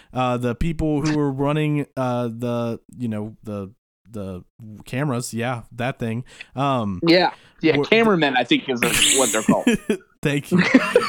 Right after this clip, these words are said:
Speaker 1: Um, they, like, zoomed in at his shirt, and they're like, "What?" W-, uh, the commentators were like, "Wait, what is that next to, like, his belt buckle?" And you could see, like, just above it,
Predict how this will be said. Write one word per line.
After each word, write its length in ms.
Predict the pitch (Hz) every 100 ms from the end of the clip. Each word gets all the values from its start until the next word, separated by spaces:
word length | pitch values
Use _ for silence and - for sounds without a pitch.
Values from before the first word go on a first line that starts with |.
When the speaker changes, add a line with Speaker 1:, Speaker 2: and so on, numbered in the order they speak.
| - -
Speaker 1:
Um, 460 | 165 160 151 123 123 - - -
they, 220 | 139 160
like, 260 | 160 151 151
zoomed 400 | 139 170 190 156
in 180 | 190 196
at 140 | 170
his 100 | 151
shirt, 280 | - 175 202
and 120 | 160
they're 120 | 156
like, 240 | 156 143 135
"What?" 340 | 185 226 -
W-, 260 | 139 165 185
uh, 140 | 147 143
the 160 | 139
commentators 480 | 170 180 180 156 143
were 40 |
like, 200 | 139 131
"Wait, 160 | 185 175
what 200 | 120 208
is 180 | 320 -
that 260 | 185 254
next 420 | 160 180 180 - -
to, 100 | 170
like, 280 | 160 147 143
his 260 | 151 135 123
belt 280 | 135 190
buckle?" 260 | 160 143 143
And 100 | 135
you 40 |
could 160 | 131 123
see, 300 | - 196 185
like, 380 | 151 127 104 123
just 280 | 147 156 -
above 340 | 151 139 175 160
it, 200 | 123